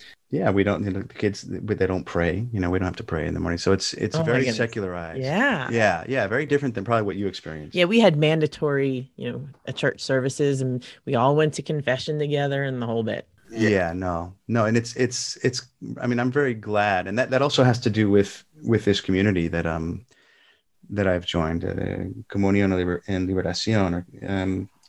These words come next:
Speaker 1: Communion and Liberation, because the school was, was founded by, uh, friends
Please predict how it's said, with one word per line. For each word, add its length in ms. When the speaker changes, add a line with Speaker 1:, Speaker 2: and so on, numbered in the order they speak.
Speaker 1:
Communion 500
and 140
Liberation, 640
because 240
the 60
school 360
was, 440
was 360
founded 540
by, 440
uh, 240
friends 600